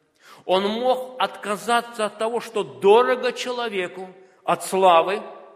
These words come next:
и от власти, которую предлагал ему. Братья и сестры,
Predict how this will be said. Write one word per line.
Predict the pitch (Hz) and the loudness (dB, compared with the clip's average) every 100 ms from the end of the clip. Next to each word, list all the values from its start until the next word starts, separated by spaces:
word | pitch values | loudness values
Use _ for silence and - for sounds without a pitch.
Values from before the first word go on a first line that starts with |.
| _ _ _ _ _ _ _ _ _ _ _ _ _ _ _ _ _ _ _ | _ _ _ _ _ _ _ _ _ _ _ _ _ _ _ _ _ _ _
и | 95 | -16
от | 87 110 | -16 -10
власти, | 127 151 165 - - 208 208 _ _ _ _ _ _ _ _ _ _ _ _ _ _ _ _ _ | 2 4 4 -2 -14 -20 -20 _ _ _ _ _ _ _ _ _ _ _ _ _ _ _ _ _
которую | 160 160 156 160 | -12 -10 -12 -12
предлагал | 160 151 135 151 135 143 151 139 | -12 -12 -10 -10 -10 -14 -16 -20
ему. | 160 151 151 151 _ _ _ _ _ _ _ _ _ _ _ _ _ _ _ _ _ _ _ _ _ | -20 -20 -20 -20 _ _ _ _ _ _ _ _ _ _ _ _ _ _ _ _ _ _ _ _ _
Братья | 101 110 117 113 117 | -18 -14 -14 -16 -20
и | 104 | -20
сестры, | - 90 87 _ | -20 -20 -20 _